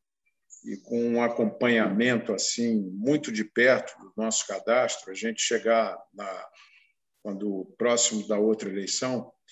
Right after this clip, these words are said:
a gente já ter um ano antes da eleição o cadastro disponibilizado para a eleição, sem nenhum tipo de questionamento se,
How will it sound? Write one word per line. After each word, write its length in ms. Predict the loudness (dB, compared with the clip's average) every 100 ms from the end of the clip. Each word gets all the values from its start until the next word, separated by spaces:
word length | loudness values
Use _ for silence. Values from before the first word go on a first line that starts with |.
| -20 _ _ -14
a 80 | -6
gente 340 | -4 -2 0
já 140 | 2 2
ter 180 | 2 2
um 240 | 2 2
ano 300 | 2 2 0
antes 280 | 0 -4 -4
da 80 | -4
eleição 480 | -4 -4 -4 -2 -2
o 100 | -2
cadastro 640 | -2 2 2 2 -2 -10
disponibilizado 1000 | -12 -4 -2 -2 -4 -6 -4 -2 -2 -4 -16 _
para 260 | 6 6 6
a 40 |
eleição, 560 | 2 0 -2 -4 -6 -8 -12 -14 -20 _
sem 220 | -8 -4 0
nenhum 280 | 2 2
tipo 420 | 2 0 -2 -2 -2
de 340 | 2 2 2 0
questionamento 760 | 0 2 0 0 2 2 2 -2
se, 360 | -4 -4 -6